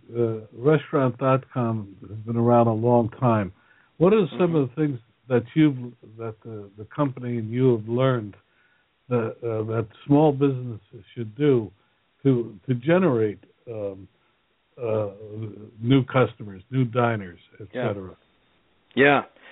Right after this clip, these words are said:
Speaker 2: that's a great, you know, great question. I think there's, there's lots of different things. You know, <clears throat> we, uh, we're, we're all about helping people, helping businesses, you know, and, and, uh, with the restaurants, you know,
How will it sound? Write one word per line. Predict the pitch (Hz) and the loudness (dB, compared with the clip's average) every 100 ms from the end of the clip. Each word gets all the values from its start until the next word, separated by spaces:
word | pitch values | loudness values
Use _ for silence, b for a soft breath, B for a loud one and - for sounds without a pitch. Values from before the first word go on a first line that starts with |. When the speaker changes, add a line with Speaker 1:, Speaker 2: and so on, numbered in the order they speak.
| B B B | B B B
Speaker 2:
that's | 156 147 | 0 2
a | |
great, | 151 151 156 151 | 2 4 4 -2
you | - 135 | -12 -10
know, | 127 | -4
great | 147 | -4
question. | - 143 139 127 | -2 -4 -4 -8
I | |
think | 139 156 - B B B - | -6 -8 -8 B B B 0
there's, | 160 139 | 0 0
there's | 156 139 | -2 2
lots | 151 - | 2 2
of | 135 | -2
different | 131 127 120 | -6 -6 -8
things. | 120 110 104 | -8 -10 -10
You | 131 | -6
know, | 127 127 - - | -2 -2 -4 -6
<clears throat> | 208 220 226 151 _ - | 2 4 2 -2 _ -8
we, | 143 151 143 | -4 0 0
uh, | 135 123 120 b b b b - | 0 -2 -4 b b b b -12
we're, | 143 - - | -12 -12 -10
we're | 156 180 | 0 4
all | 170 165 | 6 6
about | 147 135 | 4 0
helping | - 147 139 120 104 - _ _ - | 0 -2 -2 -4 -8 -14 _ _ -6
people, | 175 170 156 147 | -4 0 2 0
helping | 123 131 120 | -2 -6 -4
businesses, | 123 117 120 - 104 104 104 - | -6 -6 -10 -6 -6 -8 -12 -16
you | 127 | -8
know, | 113 110 113 | -2 -2 -2
and, | 113 120 - | -4 -6 -6
and, | 123 117 113 B B B B B | -4 -4 -6 B B B B B
uh, | 135 123 117 117 | 0 2 2 0
with | 131 135 135 | 0 0 2
the | |
restaurants, | 120 156 175 - 131 113 117 - - | 4 4 4 -2 -4 -4 -10 -14 -14
you | 127 | -8
know, | 120 117 | -6 -8